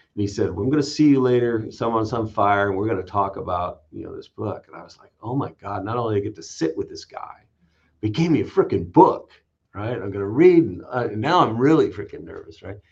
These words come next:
I don't know if you've read The Art, you probably have, Sun Tzu. That is not, like, an easy read. And when you're, like, twenty, it's like, "What the hell is this?" Right? And he's gonna test me on it.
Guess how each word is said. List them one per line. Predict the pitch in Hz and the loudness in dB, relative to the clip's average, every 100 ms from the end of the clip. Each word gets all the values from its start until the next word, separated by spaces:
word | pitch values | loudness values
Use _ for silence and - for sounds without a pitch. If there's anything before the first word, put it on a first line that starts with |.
| _ _ _ _ | _ _ _ _
I | |
don't | - | 4
know | 381 | 4
if | 254 | 4
you've | 175 107 | 0 2
read | 131 156 | 4 4
The | 156 | 4
Art, | 151 151 147 | 4 2 0
you | |
probably | 139 240 226 135 | -2 0 2 2
have, | 139 135 101 | 2 2 -2
Sun | 123 123 | -6 -4
Tzu. | 131 131 - _ | -4 -6 -8 _
That | - - | 2 2
is | - | 2
not, | 208 180 | 0 0
like, | 151 143 | 2 2
an | 143 | 0
easy | 127 143 110 98 | 2 0 0 -4
read. | 98 113 107 - _ _ _ _ _ | -4 -6 -8 -14 _ _ _ _ _
And | - 101 | -12 -8
when | 135 | 0
you're, | 202 | 2
like, | 202 175 139 - | 2 0 -4 -10
twenty, | - - 165 156 | -14 -4 -2 -2
it's | 147 127 - | -4 -8 -6
like, | 107 101 98 | -6 -6 -12
"What | 95 180 208 _ | -4 -4 -4 _
the | 82 | -18
hell | 87 85 170 170 | -14 -10 -8 -8
is | 143 | -8
this?" | 110 107 _ - - _ _ | -8 -10 _ -20 -20 _ _
Right? | 90 107 131 - _ _ _ _ - | -16 -12 -12 -12 _ _ _ _ 0
And | - | 2
he's | 330 | 4
gonna | 247 220 | 4 2
test | - 254 311 302 | 2 0 0 -4
me | 247 | -4
on | 208 151 107 | 0 0 -2
it. | 78 - | -8 -16